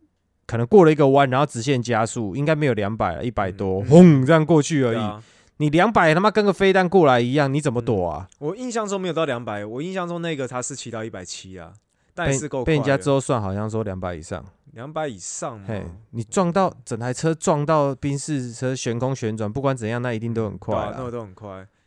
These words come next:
Speaker 1: 对啊。
Speaker 2: 可因为我自己，我自己在骑重机的时候，我自己其实还是防卫性驾驶。我通常我骑很快的时候，甚至我在骑西滨的时候，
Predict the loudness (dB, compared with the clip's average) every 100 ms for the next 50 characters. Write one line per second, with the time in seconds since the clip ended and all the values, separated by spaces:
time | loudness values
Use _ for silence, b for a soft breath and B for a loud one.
0 | -6 -2 0 0 0 2 0 -2 -6 -6
1 | -6 -8 -8 -10 -12 -12 -10 -6 -4 -4
2 | -8 -8 -8 -8 -8 -8 -6 -8 -6 -10
3 | -8 -10 -10 -12 -12 -10 -10 -10 -12 -12
4 | -12 -14 -12 -12 -12 -14 -14 -10 -10 -10
5 | -14 b b b b -8 -8 -6 -8 -6
6 | -6 -6 -4 -4 -2 -6 -8 -8 -6 -6
7 | -6 -4 -6 -8 -14 -12 -12 -12 -14 -14
8 | -14 -16 -16 -18 -16 -16 -16